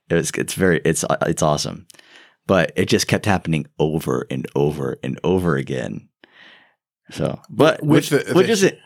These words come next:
Speaker 1: I mean, which isn't bad, but it just felt like too much sugar. I was getting sweeted out on it.
Speaker 2: Are you talking about specifically the Hugh joke or just all of it?
Speaker 1: Well, you know, yeah,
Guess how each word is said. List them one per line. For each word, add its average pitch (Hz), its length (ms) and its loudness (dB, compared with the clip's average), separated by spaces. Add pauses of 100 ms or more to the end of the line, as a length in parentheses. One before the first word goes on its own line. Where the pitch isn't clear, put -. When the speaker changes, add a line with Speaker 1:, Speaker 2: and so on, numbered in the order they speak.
Speaker 1:
I 113 60 -4
mean, 87 180 0
which 90 160 -6
isn't - 300 -12
bad, 85 360 -2
but 65 120 -8
it - 40 -12
just 85 180 -4
felt - 200 -2
like - 160 -12
too - 120 -8
much 71 200 -8
sugar. - 500 -12
I - 20 -20
was 85 120 -10
getting - 200 -8
sweeted - 400 -10
out 55 180 -10
on - 180 -18
it. - 80 -20 (380)
Speaker 2:
Are 120 100 2
you 131 80 -2
talking 139 220 2
about 123 140 2
specifically 127 500 -2
the 113 100 -2
Hugh 143 260 0
joke 165 300 0
or 120 80 2
just 110 240 -2
all 98 220 2
of 80 80 -6
it? 82 220 -6
Speaker 1:
Well, 156 160 6
you 156 120 4
know, 156 180 4
yeah, 151 260 2